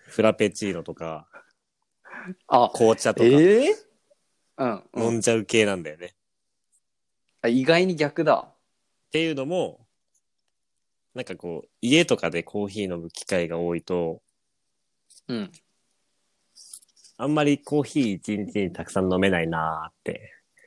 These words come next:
Speaker 1: なって。
Speaker 2: なるほど。うん。うん。
Speaker 1: ってなったら、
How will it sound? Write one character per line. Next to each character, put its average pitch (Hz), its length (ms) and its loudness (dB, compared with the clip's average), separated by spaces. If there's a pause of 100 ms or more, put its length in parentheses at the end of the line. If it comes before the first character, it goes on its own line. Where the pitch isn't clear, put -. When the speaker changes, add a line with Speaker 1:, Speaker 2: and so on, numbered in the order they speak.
(280)
Speaker 1:
な 90 100 2
っ - 100 -12
て。 76 280 -4
Speaker 2:
な 110 100 -4
る 107 80 -8
ほ 95 120 -14
ど。 95 140 -20 (640)
う 135 100 -4
ん。 95 160 -6 (300)
う 120 100 -4
ん。 - 20 -6
Speaker 1:
っ 92 60 -10 (580)
て 139 80 0
な 160 100 6
っ 143 80 -4
た 87 120 2
ら、 85 300 2